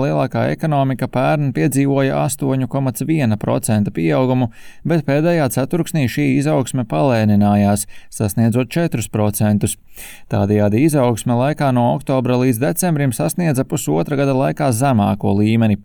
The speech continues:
Tieši šajā periodā Ķīnas centrālā banka pirmo reizi pēdējos gandrīz divos gados samazināja bāzes procentu likmi, tādējādi cenšoties atjaunot ekonomikas izaugsmi. Pirmdien publicētie dati liecina par to,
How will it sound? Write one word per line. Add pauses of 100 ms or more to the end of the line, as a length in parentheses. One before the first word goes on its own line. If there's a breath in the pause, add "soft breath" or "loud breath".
(520 loud breath)
Tieši
šajā
periodā
Ķīnas
centrālā
banka
pirmo
reizi
pēdējos
gandrīz
divos
gados (280 loud breath)
samazināja
bāzes
procentu
likmi, (160)
tādējādi
cenšoties
atjaunot
ekonomikas
izaugsmi. (760 loud breath)
Pirmdien
publicētie
dati
liecina
par
to,